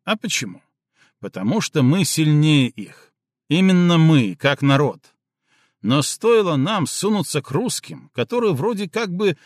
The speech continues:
все из себя второй сорт и вообще недочеловеки, как начали бить уже нас. И как бить? "Ну, им же помогают продажные американские плутокра".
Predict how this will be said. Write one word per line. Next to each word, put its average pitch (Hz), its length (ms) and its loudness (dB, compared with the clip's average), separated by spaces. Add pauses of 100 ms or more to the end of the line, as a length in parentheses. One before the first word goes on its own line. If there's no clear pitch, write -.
(180)
все 233 400 -4
из 147 100 -6
себя 185 320 -2
второй 180 360 -2
сорт 208 460 -4
и 110 40 -8
вообще 143 520 -6
недочеловеки, 139 960 -4 (400)
как - 240 -10
начали 185 400 -4
бить 175 260 -4
уже 202 200 0
нас. - 460 -6 (300)
И 139 240 0
как 175 460 -4
бить? 180 420 -12 (760)
"Ну, 123 520 2
им 120 240 0
же 117 220 -2
помогают 117 680 -2
продажные 113 520 -2
американские 127 680 -2
плутокра". 135 760 -4